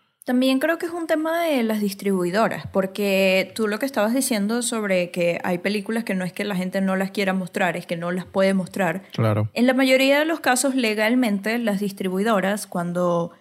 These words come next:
Speaker 1: compran los derechos o se adueñan de los derechos de una película, solo esa distribuidora puede mover esa película por ciertos lugares, por ciertos países. Por lo menos puede ser que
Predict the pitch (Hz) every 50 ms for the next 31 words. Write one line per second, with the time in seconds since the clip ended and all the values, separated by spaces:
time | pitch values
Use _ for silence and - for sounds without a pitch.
0 | _ _ _ _ _ _ - 214 214 214 214 214 226 233 226 226 226 233 240 240
1 | 233 233 233 220 214 202 196 196 190 190 202 208 202 - 196 165 175 170 165 -
2 | - 180 160 165 165 185 202 202 196 190 190 180 160 170 170 170 170 160 170 180
3 | 175 175 175 - 202 196 196 214 208 202 202 196 196 196 196 196 202 220 226 220
4 | 196 196 - 180 180 190 208 226 - - _ _ _ _ _ _ - - - 262
5 | 254 262 262 277 285 277 277 285 277 277 269 269 - 277 269 254 277 277 262 240
6 | 220 220 226 240 247 240 - 190 185 185 196 208 226 220 208 196 190 202 196 233
7 | 233 247 247 240 226 226 - 226 220 220 220 226 233 247 247 - - - 190 180
8 | 175 170 170 170 165 - - 185 175 - 196 196 208 208 214 - - 196 175 160
9 | - 185 180 - 180 175 180 - 185 190 - 196 196 220 254 262 220 - - 190
10 | - - 175 170 180 185 196 196 175 160 - - 165 170 170 - 190 185 190 -
11 | 202 196 190 196